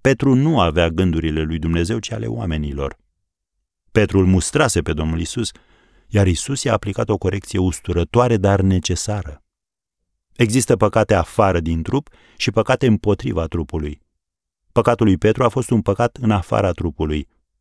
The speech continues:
în timp ce păcatul împăratului David a fost un păcat împotriva trupului, care s-a manifestat prin adulter și crimă. Mai târziu,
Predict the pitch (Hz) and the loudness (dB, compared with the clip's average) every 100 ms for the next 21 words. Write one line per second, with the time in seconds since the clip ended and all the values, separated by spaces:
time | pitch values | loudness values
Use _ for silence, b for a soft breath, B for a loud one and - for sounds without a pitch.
0 | _ 98 90 90 87 - - 104 85 78 | _ 0 2 2 2 0 0 0 2 0
1 | 82 87 82 76 80 87 98 80 - 92 | 2 0 0 -2 0 0 2 -2 -2 0
2 | 92 80 78 90 90 87 - 76 82 113 | 0 2 0 0 0 0 2 0 2 2
3 | 78 76 78 71 78 73 69 _ _ _ | 2 0 -2 -4 -2 -2 -4 _ _ _
4 | _ - 80 73 82 78 80 82 82 - | _ -6 -2 0 0 2 2 0 0 -2
5 | - 95 85 78 78 73 - 104 107 - | 2 2 4 2 0 -2 -2 -4 -2 -6
6 | 80 - 73 64 - _ _ _ _ _ | -6 -4 -2 -4 -8 _ _ _ _ _
7 | _ _ _ _ 92 82 80 76 104 107 | _ _ _ _ -2 0 0 4 4 4